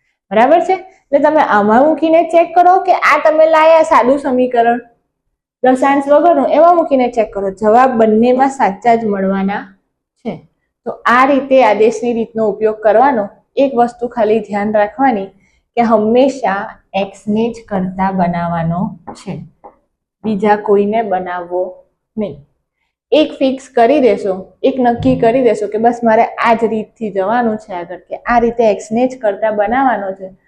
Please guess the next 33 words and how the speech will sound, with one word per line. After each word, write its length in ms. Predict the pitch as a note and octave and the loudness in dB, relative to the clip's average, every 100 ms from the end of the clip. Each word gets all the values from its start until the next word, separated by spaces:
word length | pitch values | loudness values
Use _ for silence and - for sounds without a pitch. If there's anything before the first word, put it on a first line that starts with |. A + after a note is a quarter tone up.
| _ _ - | _ _ -8
તો 80 | |
ભૂલ 440 | G3+ F3+ G#3 A3+ G#3+ | -6 0 0 0 0
પડશે 640 | F#3+ F#3 F3+ F#3+ F#3 F#3+ _ _ _ - | -4 -4 -8 -8 -8 -10 _ _ _ -12
નહીં. 320 | F#3+ C#3 - _ _ - - | -10 -12 -16 _ _ -2 2
એક્સ 280 | C4 C4 | 2 0
હોય 100 | A3+ | -2
તો 160 | G3 A3 | 0 0
એક્સ, 360 | A3 A#3 - G#3 | 0 0 -2 -6
ને 140 | G#3 | -2
જે 120 | A#3+ | 0
પહેલું 580 | C4 B3+ A3+ G#3 D4 E4+ | 0 2 2 2 4 4
આપ્યું 300 | - C4+ C#4 | 4 2 0
હોય, 140 | A3+ | 0
ધારો 380 | E3 - - G#3 | -6 -12 -8 -6
કે 100 | G#3+ | -2
એસ 320 | D#3+ A#3 B3+ | 0 0 -2
અને 200 | B3 A3 | -4 -6
ટી 220 | A#3 D#4+ E4+ | -4 0 2
વાળું 320 | C4 G#3+ G#3 | 4 2 0
હતું, 160 | G#3 | 0
એમાં 200 | G#3+ A3 | -2 0
આપણે 260 | A#3+ B3 C4 | -2 -2 -2
એસ 120 | C#4+ F4 | -2 -2
ને 140 | D#4+ | -2
કર્યું, 240 | A3+ F#3 | -2 -6
તો 400 | - _ _ - | -8 _ _ -6
જે 100 | C4 | -2
પહેલું 600 | E4+ - A3+ G3+ C4+ E4 | 0 2 2 2 2 2
હોય 320 | A#3+ C4+ B3+ - - | 2 2 0 -4 -8
એને 240 | G#3+ B3+ | -6 -6
કરતા 380 | A#3+ F#3+ - A3 | -6 -8 -6 -8
બનાવી 440 | F#3 F3 F3+ G3 | -8 -14 -14 -12
દેવાનું. 920 | F#3 E3 D#3+ D#3 _ _ _ - G#3 | -12 -12 -12 -12 _ _ _ -12 -10